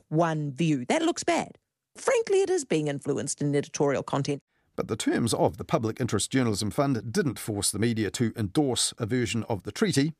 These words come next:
Speaker 2: as Heather du Plessis-Allen said there. Guidelines issued in advance did say the fund must actively promote the principles of partnership, participation and active protection under Te Tiriti o Waitangi.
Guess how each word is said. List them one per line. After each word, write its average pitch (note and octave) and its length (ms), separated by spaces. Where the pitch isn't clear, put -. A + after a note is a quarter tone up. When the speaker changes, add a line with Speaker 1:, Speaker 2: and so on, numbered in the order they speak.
Speaker 2:
as - 180
Heather G#2 180
du F#2+ 140
Plessis-Allen G2+ 540
said F3+ 260
there. C3 240
Guidelines A#2+ 580
issued A#2+ 260
in G#2 140
advance A2+ 420
did B2+ 220
say A#2 180
the C#3 120
fund A#2 320
must G#2+ 320
actively A2+ 400
promote A#2 440
the - 60
principles A#2 560
of - 220
partnership, A#2+ 480
participation A2+ 960
and G#2 200
active - 300
protection C3 560
under D3 280
Te - 160
Tiriti G#2 420
o G#2 80
Waitangi. C3 560